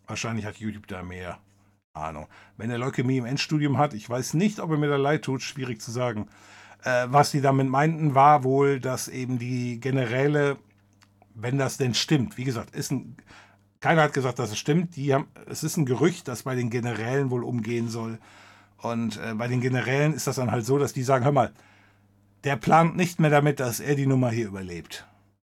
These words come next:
Das heißt, die Generäle müssen irgendwann mal ohne ihn weitermachen. Und da hätten die ganz gerne eventuell ein Land, das nicht total am Arsch ist. Und dass die Generäle dann eventuell frühzeitig die Notbremse ziehen. Einfach sagen, „Hör mal,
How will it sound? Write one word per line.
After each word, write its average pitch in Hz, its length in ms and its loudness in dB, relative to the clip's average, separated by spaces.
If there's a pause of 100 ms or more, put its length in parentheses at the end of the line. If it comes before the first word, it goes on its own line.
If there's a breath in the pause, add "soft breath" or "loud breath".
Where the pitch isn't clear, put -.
(240)
Das 110 160 -8
heißt, 135 200 -2
die 131 80 -2
Generäle 135 440 4
müssen 131 260 0
irgendwann 131 340 2
mal 131 160 0
ohne 165 260 4
ihn 110 220 0
weitermachen. 104 760 -2 (380 loud breath)
Und 127 140 -2
da 127 100 2
hätten 139 220 0
die 123 80 -2
ganz 127 240 0
gerne 143 260 0
eventuell 123 480 -2
ein 120 140 -2
Land, 131 520 0
das 123 180 -4
nicht 135 200 -2
total 104 360 2
am 90 140 -6
Arsch 90 340 -4
ist. - 300 -14 (640 soft breath)
Und 110 160 -6
dass 120 140 -4
die 107 80 -6
Generäle 117 500 0
dann 123 180 -2
eventuell 120 440 -4
frühzeitig 113 720 -6
die 104 340 -2
Notbremse 87 640 -4
ziehen. 87 380 -10
Einfach 113 320 -6
sagen, 104 260 -6
„Hör 120 80 -4
mal, 90 200 -6